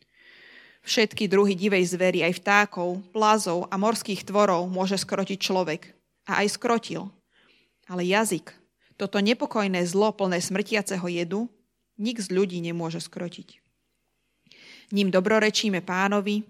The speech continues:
a Otcovi a ním preklíname ľudí, stvorených na Božiu podobu. Z tých istých úst vychádza dobro-, dobrorečenie i kliatba. Bratia moji,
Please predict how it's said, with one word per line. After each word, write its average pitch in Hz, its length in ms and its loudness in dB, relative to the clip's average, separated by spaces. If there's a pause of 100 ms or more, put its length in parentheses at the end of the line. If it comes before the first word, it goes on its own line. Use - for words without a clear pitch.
a 180 160 -8
Otcovi 196 480 -4 (560)
a 190 160 -2
ním 226 240 2
preklíname 185 640 -2
ľudí, 190 560 -2 (160)
stvorených 180 800 -4 (240)
na 143 160 -16
Božiu 170 240 -6
podobu. 170 480 -12 (1300)
Z - 160 -8
tých 302 180 4 (140)
istých 220 320 0
úst 214 320 0
vychádza 196 400 0
dobro-, 208 400 4
dobrorečenie 190 880 -2
i - 80 -14
kliatba. 185 640 -4 (1400)
Bratia 185 400 -6
moji, 165 400 -10